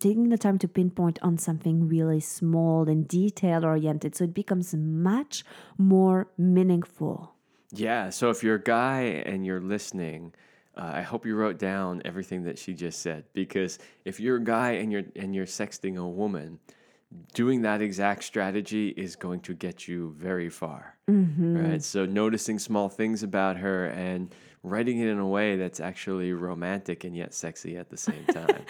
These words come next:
Speaker 1: <laughs> So I was joking when we were prepping for this episode where I was like, "Well,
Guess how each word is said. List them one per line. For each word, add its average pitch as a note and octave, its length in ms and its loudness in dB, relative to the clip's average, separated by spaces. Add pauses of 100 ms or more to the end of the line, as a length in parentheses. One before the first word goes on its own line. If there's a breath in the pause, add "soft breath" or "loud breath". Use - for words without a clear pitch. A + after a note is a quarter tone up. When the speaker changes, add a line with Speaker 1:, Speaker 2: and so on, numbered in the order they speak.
Speaker 1:
<laughs> - 160 -8
So D4 140 4
I C#4+ 40 6
was C4 180 4
joking C4+ 460 6
when B3 180 6
we A#3+ 60 6
were A3 80 4
prepping A#3 500 4
for A3 160 4
this G#3 320 4
episode G#3 580 4
where G3 160 4
I F#3+ 40 4
was F#3+ 120 2
like, G3 180 0
"Well, G#3+ 260 2